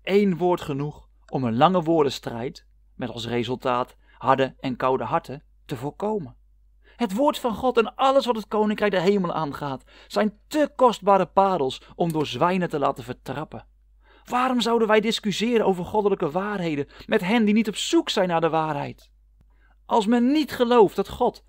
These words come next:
de schepper van hemel en aarde is, hoe zal men dan in hem geloven? Als men niet gelooft dat de Bijbel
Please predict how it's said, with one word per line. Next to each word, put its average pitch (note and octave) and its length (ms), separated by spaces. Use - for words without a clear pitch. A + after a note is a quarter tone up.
de G3+ 100
schepper B3+ 420
van G3 120
hemel G#3 300
en F#3+ 140
aarde F#3+ 340
is, - 380
hoe A3 160
zal A3 160
men G#3 140
dan G3 160
in G3 80
hem E3+ 260
geloven? F3+ 540
Als D#3 220
men F#3 120
niet G#3 200
gelooft G3 540
dat D3+ 120
de F3+ 100
Bijbel F#3 460